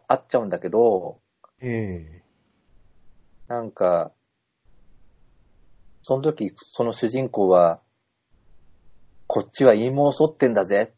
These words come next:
Speaker 1: 知らねえだろ」って、なぜかなお、
Speaker 2: うん。
Speaker 1: 謎のマウンティングをするんだよね。
Speaker 2: うん。
Speaker 1: なんか、陰謀を剃ってることが何か誇らしいことになってるんだよね。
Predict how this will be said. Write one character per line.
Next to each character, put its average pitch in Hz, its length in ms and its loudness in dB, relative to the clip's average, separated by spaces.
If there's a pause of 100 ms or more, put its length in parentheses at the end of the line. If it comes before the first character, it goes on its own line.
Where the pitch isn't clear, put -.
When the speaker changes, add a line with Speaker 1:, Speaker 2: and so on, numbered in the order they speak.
(140)
Speaker 1:
知 - 140 -4
ら 123 80 4
ね 156 140 4
え 156 40 6
だ 131 80 8
ろ」 123 240 4
っ - 140 -20
て、 90 320 -6 (400)
な 151 160 2
ぜ 165 80 0
か - 120 0
な 101 140 2
お、 120 60 2
Speaker 2:
う - 40 -2
ん。 - 100 -20
Speaker 1:
謎 117 200 -4
の 147 120 0
マ 131 140 2
ウ 139 80 -2
ン 135 60 -12
テ 135 120 -6
ィ 127 40 -6
ン 127 40 -10
グ 120 80 -4
を 117 40 -4
す 113 120 -12
る 117 80 -8
ん 110 40 -8
だ 90 80 -6
よ 78 80 -4
ね。 87 220 -12 (680)
Speaker 2:
う 120 80 -10
ん。 95 600 -8 (800)
Speaker 1:
な 143 120 -4
ん 139 60 -6
か、 104 240 2 (300)
陰 156 160 -2
謀 180 140 2
を 190 80 6
剃 208 120 0
っ 202 80 -2
て - 80 -4
る 139 60 4
こ 120 120 -4
と 107 120 0
が 98 260 4
何 151 220 0
か 107 180 2
誇 180 280 2
ら 185 80 6
し - 80 -8
い 214 80 0
こ - 120 -6
と 104 120 -8
に 92 40 -8
な 196 100 -2
っ - 60 -20
て 185 100 -10
る 180 80 -6
ん 175 40 -8
だ - 60 -6
よ 156 80 -8
ね。 190 240 -12